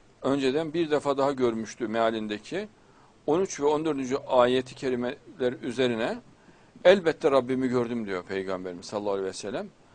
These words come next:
"Sidretül Münteha'da Rabbimi gördüm. Öyle ki ilahi veçhinin nuru tecelli olarak benim için zahir olduğu," buyurduğunu bildirmiştir. "Yo, bazı takımı böyle bir şey yok," diyorlar.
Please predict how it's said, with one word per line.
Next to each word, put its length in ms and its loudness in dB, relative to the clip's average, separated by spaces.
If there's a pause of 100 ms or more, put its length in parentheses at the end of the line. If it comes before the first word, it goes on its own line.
(240)
"Sidretül 500 -4
Münteha'da 640 2
Rabbimi 380 2
gördüm. 400 -2
Öyle 260 2
ki 300 -6 (480)
ilahi 420 4
veçhinin 460 -2
nuru 440 -2
tecelli 460 -2
olarak 320 0 (540)
benim 200 4
için 200 -4
zahir 340 4
olduğu," 380 0
buyurduğunu 380 -2
bildirmiştir. 580 -6 (1900)
"Yo, 200 -2
bazı 200 4
takımı 400 0
böyle 220 2
bir 60 -10
şey 240 0
yok," 300 -4
diyorlar. 300 -4